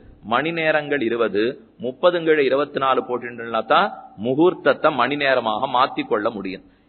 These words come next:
இந்த முகூர்த்தம் ஒண்ணொண்ணு ரெண்டு நாழிகை. ஒரு நாளைக்கு அறுபது நாழிகைன்னு கேள்விப்பட்டிருக்கீங்களோ இல்லையோ?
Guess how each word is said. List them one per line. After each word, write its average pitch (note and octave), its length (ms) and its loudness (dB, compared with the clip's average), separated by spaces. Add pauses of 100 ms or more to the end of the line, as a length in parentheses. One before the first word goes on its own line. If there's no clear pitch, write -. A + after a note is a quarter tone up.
இந்த B2+ 160 -6
முகூர்த்தம் E3 580 0
ஒண்ணொண்ணு D3+ 480 -2
ரெண்டு D3 360 0
நாழிகை. B2+ 460 2 (340)
ஒரு C3 120 0
நாளைக்கு D3 280 4
அறுபது D3 380 6
நாழிகைன்னு D3+ 460 4
கேள்விப்பட்டிருக்கீங்களோ B2 560 0
இல்லையோ? G#2+ 120 -4